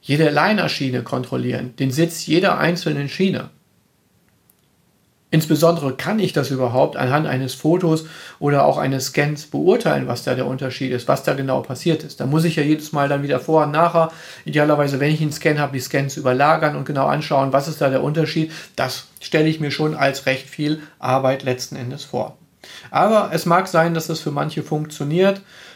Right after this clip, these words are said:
Ich kann mich da noch nicht so richtig hineinversetzen, aber wie gesagt, ich bin gespannt darauf, was ihr darüber denkt. Ich möchte mit euch jetzt in dem Zusammenhang aber auch noch so ein bisschen Mathe machen.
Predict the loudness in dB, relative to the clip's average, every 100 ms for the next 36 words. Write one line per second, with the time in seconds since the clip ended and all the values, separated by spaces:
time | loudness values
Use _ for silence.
0 | -20 _ -4 -2 0 2 2 2 2 2
1 | 2 2 0 0 -4 -4 0 0 0 -2
2 | -2 -2 -4 -10 -10 -14 -20 -2 2 4
3 | 6 4 2 -6 -2 2 2 0 -4 -4
4 | -4 -2 -4 -2 -4 -4 -4 -8 -6 -8
5 | -8 -14 -16 -18 -20 -20 _ _ _ _
6 | _ _ _ -6 0 2 2 2 2 4
7 | 4 4 2 0 -2 -2 0 0 0 -4
8 | -2 2 2 2 0 0 0 0 0 -2
9 | -2 -4 -6 -10 -10 -12